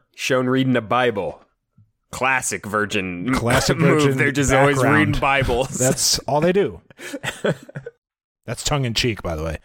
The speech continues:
Speaker 1: Mm-hmm.
Speaker 2: Uh, anything else on Mike?
Speaker 1: No, I'm glad you got his stats. That's
Speaker 2: I should, I should have included
Speaker 1: tells
Speaker 2: more.
Speaker 1: a story.
Speaker 2: I'd like to see him in the batting cage more than anything else, but unfortunately, I don't think we're gonna get.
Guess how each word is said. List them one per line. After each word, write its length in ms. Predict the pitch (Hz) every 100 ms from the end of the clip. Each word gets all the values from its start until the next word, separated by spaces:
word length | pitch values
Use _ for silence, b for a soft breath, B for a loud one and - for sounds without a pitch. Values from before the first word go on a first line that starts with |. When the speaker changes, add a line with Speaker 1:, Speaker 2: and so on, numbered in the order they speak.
| B B
Speaker 1:
Mm-hmm. 240 | 104 98
Speaker 2:
Uh, 140 | 101 95
anything 380 | 110 190 - 196
else 180 | 185 -
on 120 | 165
Mike? 360 | 160 110 - - _ _ _ _ _ _ -
Speaker 1:
No, 200 | 110 123
I'm 140 | 113
glad 380 | 113 120 135 139
you 80 | 131
got 180 | 120 117
his 100 | 104
stats. 680 | - 104 92 92 - - - -
That's 340 | 110 104 104
Speaker 2:
I 40 | 175
should, 300 | - 277 196
I 200 | 151 175
should 160 | 190 262
have 60 |
included 280 | 185 127 135
Speaker 1:
tells 180 | 135 127
Speaker 2:
more. 60 | 113
Speaker 1:
a 20 |
story. 580 | - 110 104 92 85 - _ _ _ _ _ _
Speaker 2:
I'd 120 | - 190
like 120 | 294
to 80 | -
see 140 | 160
him 160 | 151 143
in 100 | 139
the 80 | 127
batting 380 | 107 131 160
cage 400 | 123 104 110 - - - -
more 140 | 117
than 100 | 120
anything 240 | 120 110 110
else, 280 | 110 92
but 240 | - 101 98
unfortunately, 360 | 101 135 151
I 40 | 139
don't 80 | 131
think 160 | 131
we're 80 | 123
gonna 140 | 120 117
get. 160 | 110